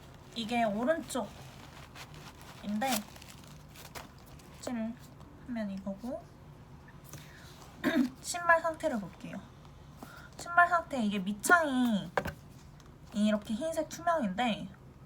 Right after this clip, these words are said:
하나도 없는 걸 보면 진짜 새 거가 맞는 것 같아요.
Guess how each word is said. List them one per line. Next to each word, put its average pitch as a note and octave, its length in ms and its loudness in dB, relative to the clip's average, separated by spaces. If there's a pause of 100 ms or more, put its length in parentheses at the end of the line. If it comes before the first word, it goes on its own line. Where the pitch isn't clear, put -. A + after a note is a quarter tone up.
(1040)
하나도 G5+ 220 6
없는 A#3+ 260 4
걸 G#3+ 120 2
보면 G#3 260 6
진짜 G#3 600 4 (540)
새 - 200 0
거가 D#4+ 240 6
맞는 F3+ 360 0
것 F3 120 -4
같아요. - 420 -8